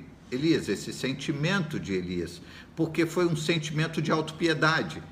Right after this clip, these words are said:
Ele diz: "Eu tô sozinho, tá todo mundo errado, tá todo mundo me perseguindo, eu sou sozinho neste mundo, tudo tá acontecendo só comigo, que mal eu fiz a Deus." Você pensa que Deus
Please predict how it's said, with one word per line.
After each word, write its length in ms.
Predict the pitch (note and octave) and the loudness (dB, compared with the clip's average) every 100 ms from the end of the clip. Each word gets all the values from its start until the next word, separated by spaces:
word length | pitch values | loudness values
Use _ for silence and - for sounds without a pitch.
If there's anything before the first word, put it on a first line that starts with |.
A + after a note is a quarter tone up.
| - | -8
Ele 180 | C3+ A#2+ | -4 -2
diz: 300 | F#2+ F#2+ E2+ | 0 -2 2
"Eu 200 | A2 B2 | 4 4
tô 160 | B2 C3+ | 2 2
sozinho, 520 | F3 D#3+ A#2+ C3+ C3 | 2 2 2 0 0
tá 120 | F2+ | -4
todo 380 | - C#3 C3+ C#3 | -2 4 4 4
mundo 220 | C#3 D3+ | -2 0
errado, 420 | D#3 B2+ C3+ A#2+ | 2 4 2 2
tá 140 | - F#2+ | -2 -2
todo 340 | - C3 C3 | 4 4 4
mundo 220 | C3 C3 | 0 0
me 120 | B2 B2+ | 0 -2
perseguindo, 800 | - B2+ - C#3+ A#2+ B2+ A#2 A2+ | 0 0 0 0 2 2 4 8
eu 320 | C3 D#3 D3+ | 8 6 2
sou 380 | - - C#3 C3+ | -2 2 2 2
sozinho 520 | - G#2+ D#2+ B2 A#2 | 0 0 0 0 2
neste 340 | G#2+ - G#2 | 0 -4 -2
mundo, 460 | F#2 G#2+ C3 C3+ - - - - | 0 2 4 2 -2 -10 -16 2
tudo 280 | D#3 D#3 D3+ | 6 8 6
tá 140 | D3+ | 4
acontecendo 720 | D3+ D3+ D#3 B2 - C#3+ D3+ | 2 0 0 0 0 0 0
só 340 | A2 - C3+ C#3+ | -2 0 2 2
comigo, 800 | - D#3 D3+ D3+ D3+ D#3+ D#3 - - - - - - - - | 4 6 10 12 10 6 4 0 -10 -16 -18 -20 -20 -14 2
que 100 | D3+ | 4
mal 380 | D3 C3 C#3 D3+ | 8 10 10 8
eu 100 | D3 | 4
fiz 200 | D3+ D3+ | 2 4
a 80 | C#3 | 4
Deus." 720 | C#3 B2 B2+ C3 - - - - - - - - - - - - - - - - - | 6 8 8 4 -2 -14 -14 -18 -20 -20 -20 -20 -20 -20 -20 -20 -20 -20 -20 -20 -8
Você 280 | F#2+ G#2 A2 | -2 0 0
pensa 500 | D#2 A#2 B2 B2 A2 | 0 4 4 2 -2
que 340 | - - G#2 G#2 | -4 -2 0 0
Deus 800 | F#2 G#2 G#2+ A2 - - - | 2 4 4 0 -6 -10 -12